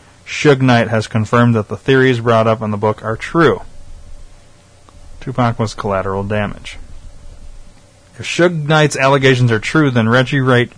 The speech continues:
Junior and Sharitha Golden plotted to murder Knight. However, the hit went wrong, and Tupac was the one who was killed. Knight says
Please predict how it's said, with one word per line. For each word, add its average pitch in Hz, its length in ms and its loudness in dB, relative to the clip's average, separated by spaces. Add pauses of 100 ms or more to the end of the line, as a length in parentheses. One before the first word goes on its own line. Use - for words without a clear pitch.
Junior 131 380 2
and 113 220 2 (420)
Sharitha 123 560 0
Golden 139 480 4 (240)
plotted 135 380 0
to 131 80 -2
murder 123 320 4
Knight. 120 480 0 (600)
However, 127 440 4
the 117 100 2
hit 139 180 4
went 123 200 2
wrong, 113 320 4
and 107 100 -2
Tupac 123 440 0
was 120 180 0
the 120 100 -2
one 113 200 2
who 107 100 -4
was 101 140 -8
killed. 104 360 -2
Knight 127 320 0
says 123 500 2